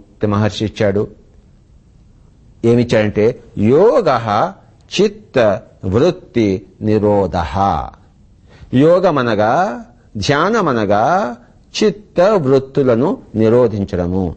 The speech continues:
అంటే మన ఆలోచనలను పరిశూన్యం చేయడము. అదే యోగము అనిపించుకుంటుంది. యోగివికా నాయనా తపస్విభ్యోధికో యోగి జ్ఞానిభ్యోపి మతోధికః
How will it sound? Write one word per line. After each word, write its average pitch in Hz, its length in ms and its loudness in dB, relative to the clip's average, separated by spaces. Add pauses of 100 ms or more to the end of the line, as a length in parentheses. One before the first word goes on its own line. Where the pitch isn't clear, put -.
(140)
అంటే 151 240 0
మన 135 160 2
ఆలోచనలను 139 1000 0 (800)
పరిశూన్యం 113 580 0
చేయడము. 67 480 -6 (1900)
అదే 175 460 2
యోగము 143 680 2 (280)
అనిపించుకుంటుంది. 78 960 -8 (1200)
యోగివికా 214 680 2
నాయనా 135 720 -2 (1300)
తపస్విభ్యోధికో 131 1080 2
యోగి 139 560 0 (200)
జ్ఞానిభ్యోపి 139 840 2
మతోధికః 151 680 0